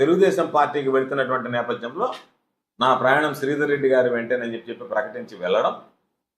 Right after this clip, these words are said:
తర్వాత మరలా కొద్ది రోజుల తర్వాత నేను వైఎస్ఆర్ కాంగ్రెస్ పార్టీలోనే కొనసాగాలని నిర్ణయించుకున్నాను, తప్పు తెలుసుకున్నాను అని చెప్పి, చెప్పి మరలా వైఎస్ఆర్ కాంగ్రెస్ పార్టీలోనే కొనసాగాలని చెప్పి, చెప్పి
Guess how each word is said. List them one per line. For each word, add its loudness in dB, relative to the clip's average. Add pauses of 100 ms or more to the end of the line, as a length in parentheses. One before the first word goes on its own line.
(280)
తర్వాత 6 (100)
మరలా 8 (280)
కొద్ది 2
రోజుల 4
తర్వాత 6 (840)
నేను 4
వైఎస్ఆర్ 4
కాంగ్రెస్ -2
పార్టీలోనే 0
కొనసాగాలని 0
నిర్ణయించుకున్నాను, -6 (100)
తప్పు -12
తెలుసుకున్నాను -6
అని -12
చెప్పి, -8
చెప్పి 2 (640)
మరలా 4
వైఎస్ఆర్ 4
కాంగ్రెస్ -4
పార్టీలోనే -2 (120)
కొనసాగాలని 2
చెప్పి, -16
చెప్పి -2